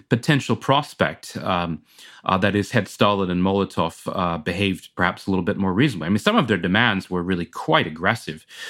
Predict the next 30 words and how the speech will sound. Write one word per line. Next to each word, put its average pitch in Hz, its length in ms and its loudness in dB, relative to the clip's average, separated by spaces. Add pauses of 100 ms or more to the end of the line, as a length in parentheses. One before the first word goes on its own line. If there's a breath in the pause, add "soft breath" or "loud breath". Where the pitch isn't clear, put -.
(160 loud breath)
Uh, 101 180 2
regarding 117 400 4
Finland, 92 640 0
uh, 92 260 -2
the 90 80 -4
Soviets, 95 460 2
I 90 40 0
think, 95 220 -2
were 92 80 -2
primed 95 360 0
to 87 100 -2
invade 82 280 -4
Finland 82 440 0
again. 76 420 -14
Um, 85 280 -4
that 87 120 0
is, 87 140 -4
they 90 100 0
were, 85 160 -4
they 92 140 -6
were 92 160 -2
almost 92 260 -2
openly 95 300 0
threatening 101 460 0
this 80 180 -8
by 78 160 0
December 80 500 -6
nineteen 82 400 -6
forty, 78 380 -6
about 80 320 -8